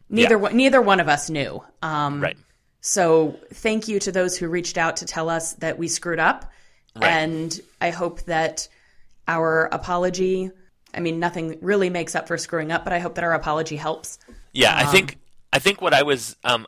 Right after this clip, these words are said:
Speaker 2: I sort of was talking about this with you after we recorded the intro that we're not using. I was thinking more of its use as sort of a plot device than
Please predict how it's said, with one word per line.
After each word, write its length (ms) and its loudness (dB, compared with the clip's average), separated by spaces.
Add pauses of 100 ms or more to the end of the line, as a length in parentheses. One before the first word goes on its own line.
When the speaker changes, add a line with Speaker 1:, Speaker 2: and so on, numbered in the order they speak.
Speaker 2:
I 80 0
sort 180 -4
of 40 -4
was 120 -10
talking 360 -2
about 220 -4
this 360 -8
with 120 -10
you 260 -6
after 460 2
we 120 -4
recorded 480 -4
the 120 0
intro 280 -4
that 80 -8
we're 100 -10
not 240 -2
using. 460 -8 (640)
I 140 6
was 220 -2
thinking 400 -4
more 380 -2
of 440 2
its 280 -2
use 460 -8
as 280 0
sort 240 -4
of 160 -2
a 380 2
plot 280 2
device 560 0
than 440 0